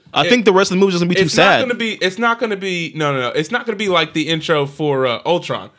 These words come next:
Speaker 2: where they're all fighting together. It's not gonna be anything like that.
Speaker 1: Well, that would be legit.
Speaker 2: You know what I'm saying? 'Cause they're all splintered and, de-, like, half
Speaker 1: Well,
Speaker 2: are dead.
Speaker 1: yeah, I understand that.
Speaker 2: So I'm saying, like, the beginning may be just,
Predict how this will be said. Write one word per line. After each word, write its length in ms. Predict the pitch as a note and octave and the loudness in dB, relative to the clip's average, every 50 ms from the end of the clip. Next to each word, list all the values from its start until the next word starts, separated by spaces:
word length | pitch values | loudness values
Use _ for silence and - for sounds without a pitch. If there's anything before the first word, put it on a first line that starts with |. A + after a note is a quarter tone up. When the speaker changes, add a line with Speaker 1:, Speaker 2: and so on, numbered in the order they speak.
| _ _ | _ _
Speaker 2:
where 100 | C3 C3 | -8 -4
they're 100 | C#3 D3 | -4 -2
all 140 | D#3 D3 C3 | -2 -2 -2
fighting 420 | - - D3 D3 D3+ D#3+ F3+ F#3+ F3+ | -2 -2 0 0 0 0 -2 -4 -4
together. 300 | F3+ F#3 G3 G3 G3 - | -2 -2 -2 -2 -2 -4
It's 140 | E3 E3+ - | -6 -6 -4
not 120 | A3 B3 A#3+ | -4 -6 -4
gonna 100 | A#3 G3 | -4 -4
be 60 | E3 D#3 | -4 -2
anything 240 | D3 D3+ D3+ C3+ B2 | -2 -2 -4 -4 -4
like 160 | A2 G#2+ G#2 | -4 -4 -4
that. 340 | A#2+ A#2 G2+ D#2 - _ _ _ _ _ _ _ _ _ _ _ _ _ _ | -4 -6 -6 -6 -10 _ _ _ _ _ _ _ _ _ _ _ _ _ _
Speaker 1:
Well, 100 | - B2+ | -4 0
that 120 | C#3 D3+ E3+ | 2 4 4
would 100 | E3 D#3+ | 4 2
be 80 | C#3+ | 2
legit. 400 | C#3 C#3 C#3 C#3 D3 - - - | 0 0 2 2 2 0 0 -2
Speaker 2:
You 100 | D3+ D#3+ | -4 -2
know 100 | E3 F3 | 0 0
what 60 | F3+ | 0
I'm 60 | F#3 F#3 | 0 0
saying? 280 | A3 G3+ G#3 A3+ A#3 | 0 0 0 0 -2
'Cause 140 | A#3+ B3 A3 | -4 -4 -2
they're 120 | A#3+ A#3+ | 0 0
all 100 | A#3+ A3+ | 0 0
splintered 580 | A3 - - - B3 B3+ C4+ C4 A3+ F#3 D3+ D3 | -2 -6 -8 -4 -2 -2 -2 -2 -2 -4 -2 -2
and, 140 | D#3+ E3+ E3 | -4 -4 -4
de-, 100 | F#3+ F3 | -4 -2
like, 300 | F3 F3+ F3 F3 - - | -2 -2 -4 -4 -8 -8
half 220 | D#3 G3+ A3 A3+ A3+ | -4 -2 2 2 2
Speaker 1:
Well, 100 | A3+ G#3+ | 2 2
Speaker 2:
are 40 | G3+ | 0
dead. 320 | F#3 G3 A#3+ A#3+ G3 G3+ F#3+ | 2 2 2 4 2 0 0
Speaker 1:
yeah, 80 | - | 0
I 40 | G#3 | 0
understand 560 | A3 G#3+ G#3 F#3+ - - G#3+ G#3 G3 D#3 C3+ | 0 2 0 0 0 0 0 0 0 0 2
that. 160 | F3+ E3+ C#3+ | 2 4 4
Speaker 2:
So 60 | F#3 F#3+ | 4 2
I'm 60 | G3+ | 0
saying, 280 | F#3+ A3+ A3 A3 G#3+ | 0 0 0 0 0
like, 160 | G#3 F#3+ F#3 - | -2 -4 -4 -4
the 80 | F3+ | -6
beginning 360 | E3 F3 E3 A3+ A#3+ A3+ F#3+ | -6 -4 -2 -2 -2 -2 -2
may 160 | F3+ F3+ F3+ F3 | 0 0 -2 -2
be 220 | D#3 F3 E3+ D#3 | -4 -6 -6 -8
just, 440 | C#3 A#2+ B2 D3+ E3 D#3 C#3+ D3+ - | -8 -6 -2 -2 0 0 -2 -4 -12